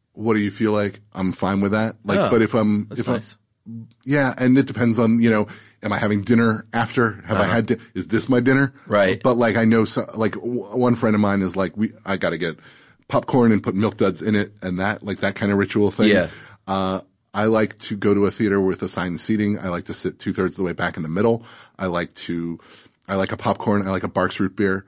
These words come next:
Speaker 2: Yeah.
Speaker 1: 'cause it has caffeine in it.
Speaker 2: Yeah.
Speaker 1: Um,
Speaker 2: That's
Speaker 1: I
Speaker 2: Tig's
Speaker 1: don't
Speaker 2: drink.
Speaker 1: Yeah.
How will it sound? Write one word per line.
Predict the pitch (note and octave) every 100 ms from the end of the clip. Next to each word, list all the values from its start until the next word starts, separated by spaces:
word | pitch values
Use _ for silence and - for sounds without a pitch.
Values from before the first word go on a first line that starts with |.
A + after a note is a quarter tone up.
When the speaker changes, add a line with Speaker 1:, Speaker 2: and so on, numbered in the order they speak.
| _ -
Speaker 2:
Yeah. | F#2
Speaker 1:
'cause | F2 F#2+
it |
has | G2+ -
caffeine | G2+ F2+ G2+ G2+
in | G#2
it. | G#2+ - -
Speaker 2:
Yeah. | F#2 A#2+ F2+ -
Speaker 1:
Um, | F#2 F2+ E2 D#2 D2+ _ _ _ _ _ _ _ _ _ _ _
Speaker 2:
That's | - G#2
Speaker 1:
I | G#2
Speaker 2:
Tig's | A2
Speaker 1:
don't | G#2+
Speaker 2:
drink. | G#2+ F2 - _
Speaker 1:
Yeah. | A2+ B2